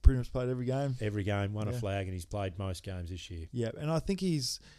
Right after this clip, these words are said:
Speaker 1: he just needs that belief, know that he's,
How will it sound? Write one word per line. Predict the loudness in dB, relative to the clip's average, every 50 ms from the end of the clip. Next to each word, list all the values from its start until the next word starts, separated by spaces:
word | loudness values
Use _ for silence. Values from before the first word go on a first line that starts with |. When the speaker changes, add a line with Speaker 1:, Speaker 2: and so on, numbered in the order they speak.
| -20 -20 -20 -20 -20 -20 -20 -20 -18 -10 -4
Speaker 1:
he | 0 2
just | 2 2 2 4
needs | 4 4 4 6
that | 4 4 6 8 10
belief, | 10 10 10 8 4 2 0 -4 -6
know | -2 0 2 4 4
that | 4 4 4
he's, | 2 2 0 -2